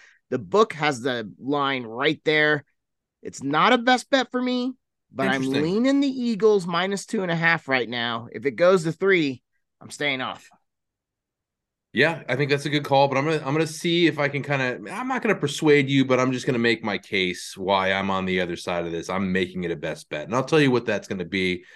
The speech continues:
Speaker 2: but I agree. Tough game to call. You know, most sharps have these teams even, the
Speaker 1: Mm.
Speaker 2: edge going to the Eagles because of just home field advantage. But to be clear, this is what the N F L wanted, right? Parity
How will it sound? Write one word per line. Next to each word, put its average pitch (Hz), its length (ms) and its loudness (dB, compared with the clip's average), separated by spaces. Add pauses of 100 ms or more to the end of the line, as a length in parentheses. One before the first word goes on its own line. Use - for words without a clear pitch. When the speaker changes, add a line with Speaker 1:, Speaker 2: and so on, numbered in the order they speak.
(360)
Speaker 2:
but 107 80 0
I 127 100 4
agree. 110 420 4
Tough 180 680 -4
game 113 360 -4
to 85 80 -8
call. 92 440 -2
You 95 80 -2
know, 104 60 -2
most 143 280 4
sharps 135 560 -2
have 113 280 -2
these 101 220 -6
teams 98 420 -6 (300)
even, 92 600 -2 (680)
the 117 160 2
Speaker 1:
Mm. 147 60 2
Speaker 2:
edge 147 180 2
going 139 280 6
to 120 80 4
the 117 220 -4
Eagles 143 320 2
because 117 300 -4
of 110 260 -4
just - 280 -8
home 120 260 -2
field 123 240 4
advantage. 110 720 0
But 135 160 -2
to 123 60 -6
be 165 160 2
clear, 233 400 4
this 185 160 -2
is 269 100 -2
what 262 140 0
the 254 100 -4
N 240 80 2
F 240 120 -2
L 226 120 2
wanted, 170 340 2
right? 151 240 -2
Parity 226 540 2